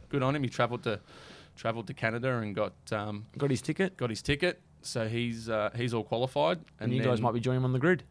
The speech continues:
Speaker 1: Well, ho-, yeah, hopefully that's, that's the plan. That's what we look forward to. So we'll, uh, yeah, we'll see how that goes, and then, yeah, then after that, Junior Sprint Classic's probably our next big
Speaker 2: And,
Speaker 1: one.
Speaker 2: yeah, the
Speaker 1: So
Speaker 2: finish off the Race of Stars.
Speaker 1: Yeah, Race of Stars. Yeah, so we'll travel up to, up to the Gold Coast for the Race of Stars, and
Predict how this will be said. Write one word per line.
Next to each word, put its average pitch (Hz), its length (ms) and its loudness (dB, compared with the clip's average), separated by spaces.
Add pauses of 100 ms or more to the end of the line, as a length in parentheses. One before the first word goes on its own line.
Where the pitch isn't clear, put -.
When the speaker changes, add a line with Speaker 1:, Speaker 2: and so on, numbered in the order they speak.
(100)
Speaker 1:
Well, 123 300 6
ho-, 113 240 -6
yeah, 117 200 0
hopefully 123 420 -4
that's, - 360 -10
that's - 240 -8
the - 100 -12
plan. 120 380 -2
That's 117 180 -6
what 113 80 -6
we 104 60 -8
look 113 220 -8
forward 127 280 -4
to. 143 180 -4 (600)
So 107 240 2
we'll, 107 400 -2
uh, 107 240 0 (300)
yeah, 120 100 4
we'll 117 120 2
see 120 180 0
how 110 100 0
that 107 160 -4
goes, 123 300 -2
and 110 100 -2
then, 110 280 -2 (420)
yeah, 113 180 -2
then 110 720 -2
after 110 260 -6
that, 120 280 -4
Junior 113 180 -6
Sprint 104 200 -10
Classic's - 320 -6
probably 104 260 -8
our 98 80 -6
next 98 220 -12
big 107 160 -8
Speaker 2:
And, 123 100 0
Speaker 1:
one. 113 320 -6
Speaker 2:
yeah, 127 100 -2
the 113 80 0
Speaker 1:
So 110 140 -6
Speaker 2:
finish 120 220 -4
off 117 100 -8
the 110 80 -6
Race 110 160 0
of - 60 -8
Stars. 107 380 0
Speaker 1:
Yeah, 113 120 2
Race 104 240 0
of - 60 -8
Stars. - 440 -4
Yeah, - 160 -8
so - 140 -8
we'll 95 100 -6
travel 101 280 -4
up - 140 -4
to, 95 160 -6 (540)
up - 140 -12
to - 60 -10
the 95 80 -8
Gold 110 240 0
Coast 131 280 0
for 107 60 -8
the 104 80 -6
Race 107 220 -4
of - 60 -8
Stars, 127 420 -2
and 107 180 -8